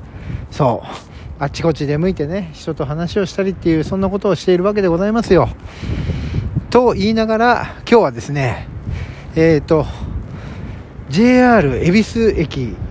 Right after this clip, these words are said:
の近くにあるですね、えー、素敵な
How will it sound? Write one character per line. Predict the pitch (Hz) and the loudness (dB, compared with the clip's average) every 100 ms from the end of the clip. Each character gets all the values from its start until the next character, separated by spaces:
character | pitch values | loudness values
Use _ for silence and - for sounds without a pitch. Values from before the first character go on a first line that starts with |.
| - - - 160 | -10 -12 -8 -2
の | 156 139 - - | -2 -2 -4 2
近 | 233 | 4
く | 185 | 4
に | 147 | 4
あ | 123 | 2
る | 110 | -2
で | |
す | - | -4
ね、 | 143 143 107 - - - - - - - - - | 0 0 -2 -6 -6 -6 -4 -6 -6 -8 -2 4
え | 160 156 151 147 143 147 | 6 8 6 4 2 0
ー、 | |
素 | - | 2
敵 | 269 262 | 2 4
な | 247 233 220 | 4 4 4